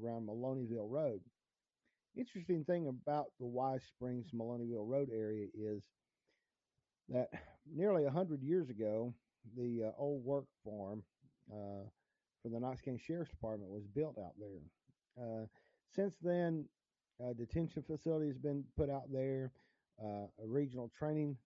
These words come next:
academy has been put out there. Uh, the Sheriff's Department's property is put out there. Um, the work release program operates, um, out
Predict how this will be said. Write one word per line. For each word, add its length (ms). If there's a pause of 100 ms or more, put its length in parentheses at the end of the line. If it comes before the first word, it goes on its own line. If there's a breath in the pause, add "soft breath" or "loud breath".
(140)
academy 480
has 80
been 180
put 160
out 220
there. 340 (420)
Uh, 80
the 60
Sheriff's 240
Department's 360 (100)
property 580
is 160
put 100
out 220
there. 360 (640)
Um, 400 (420)
the 80
work 260
release 300 (180)
program 600 (120)
operates, 520 (260)
um, 360 (760)
out 140